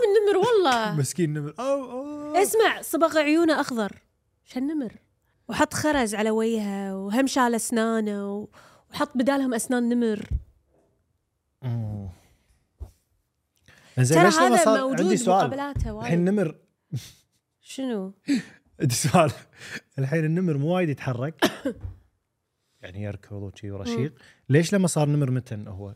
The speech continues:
Speaker 1: صح؟ لا،
Speaker 2: لأن
Speaker 1: بس،
Speaker 2: قبل
Speaker 1: آه، آه، أنا أهنيه على لون، درجة لون صبغة الشعر.
Speaker 2: <laughs>
Speaker 1: صح؟ نقاها صح، مو؟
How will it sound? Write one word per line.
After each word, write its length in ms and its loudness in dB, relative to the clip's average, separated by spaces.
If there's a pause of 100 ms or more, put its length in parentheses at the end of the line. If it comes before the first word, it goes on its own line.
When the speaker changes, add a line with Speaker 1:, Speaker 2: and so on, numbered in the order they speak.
Speaker 1:
صح؟ 460 -2 (1120)
لا، 240 2
Speaker 2:
لأن 100 8
Speaker 1:
بس، 80 6
Speaker 2:
قبل 120 8
Speaker 1:
آه، 60 6
آه، 760 2
أنا 160 0
أهنيه 400 -2
على 320 -2 (140)
لون، 360 0 (360)
درجة 400 -2 (100)
لون 140 -4
صبغة 360 -6
الشعر. 380 0 (360)
Speaker 2:
<laughs> 340 -2
Speaker 1:
صح؟ 260 4 (420)
نقاها 640 4
صح، 240 -2
مو؟ 240 0